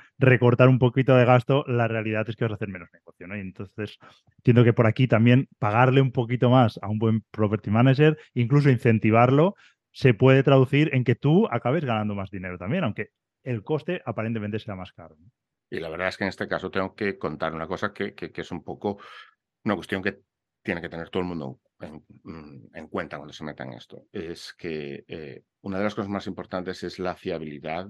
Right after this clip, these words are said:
Speaker 2: personal y a efectos un poco de cumplir su palabra que tú tengas con el property manager. Porque se han dado casos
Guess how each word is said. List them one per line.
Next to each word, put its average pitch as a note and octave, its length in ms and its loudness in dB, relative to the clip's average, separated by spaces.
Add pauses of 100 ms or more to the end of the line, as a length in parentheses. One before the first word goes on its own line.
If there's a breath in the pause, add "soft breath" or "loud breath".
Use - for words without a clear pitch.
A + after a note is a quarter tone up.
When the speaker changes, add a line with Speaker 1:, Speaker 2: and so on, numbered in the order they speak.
Speaker 2:
personal D#2 600 -12
y F2+ 80 -8
a D#2 40 -6
efectos E2 540 -12
un F2+ 100 -14
poco F2 240 -10
de F2 120 -8
cumplir E2 280 -10
su - 120 -18
palabra E2 340 -8
que - 80 -18
tú D2+ 160 -12
tengas D2+ 300 -10
con A1+ 100 -14
el B1 60 -16
property - 360 -16
manager. G1+ 380 -14 (1200)
Porque E2 760 -12
se - 120 -18
han D#2+ 100 -12
dado E2 200 -6
casos A2+ 540 -6